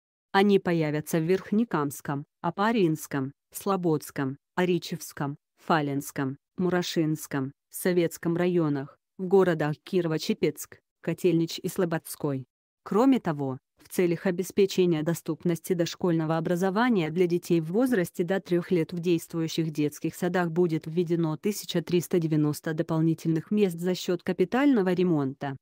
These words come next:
перепрофилирования и оснащения помещений, из них пятьсот восемьдесят три места в Кирове, восемьсот семь мест в двадцати трех районах области.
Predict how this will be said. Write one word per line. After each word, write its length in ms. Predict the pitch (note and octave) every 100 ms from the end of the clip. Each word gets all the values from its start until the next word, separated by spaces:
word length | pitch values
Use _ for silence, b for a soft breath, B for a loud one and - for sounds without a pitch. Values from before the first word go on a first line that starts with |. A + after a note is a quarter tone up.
| _ -
перепрофилирования 1120 | F#3+ F#3+ F3+ - F#3+ B3+ C4 G#3+ G#3 F3 D3 -
и 80 |
оснащения 680 | G3 G3 G#3 G3+ A3+ G#3+ F3+
помещений, 800 | E3+ E3+ E3+ - E3+ D3+ C3 B2+ - _
из 160 | G3+ F3+
них 220 | A3 -
пятьсот 420 | E3 - E3 D3+
восемьдесят 640 | E3 D#3+ E3+ D3+ - D3
три 180 | - E3+
места 340 | E3+ D#3+ - E3+
в 80 |
Кирове, 420 | - D#3+ D3+ C#3 C3+ _ -
восемьсот 600 | F3 - F#3 - B3+ -
семь 240 | - G3
мест 320 | F3 D#3+ -
в 80 | F3
двадцати 520 | F3 F#3 F3+ E3+ G#3+
трех 300 | - F3 F3
районах 480 | E3+ F#3+ C4+ B3+ -
области. 600 | E3+ D3+ C#3+ - - C3+